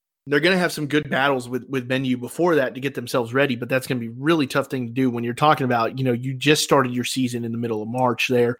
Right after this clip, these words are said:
It'll be really interesting to see what happens with Saint Catherine, but I think if anybody is going, if that, that league is, has any opportunity to be a two-bid league,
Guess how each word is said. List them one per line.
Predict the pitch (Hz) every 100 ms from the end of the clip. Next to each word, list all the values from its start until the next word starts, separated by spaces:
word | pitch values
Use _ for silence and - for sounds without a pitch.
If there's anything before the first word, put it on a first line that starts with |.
| -
It'll | 123
be | 120 123
really | 135 156 135
interesting | 135 127 135
to | 120
see | 135
what | 127
happens | 123 120 113 120
with | -
Saint | 127 95
Catherine, | 135 127 131 120
but | 123
I | 117
think | 123 127
if | 127 -
anybody | 160 175 156 156 151 143
is | 143 123
going, | 135 131 127
if | 143
that, | 143 135 -
that | 147 139
league | 147 190 190
is, | 147 160
has | 135 143 127 -
any | 185 226
opportunity | 190 180 160 - 151 147 139
to | -
be | 135 135
a | 113
two-bid | - - 185 202 247 240
league, | 262 269 277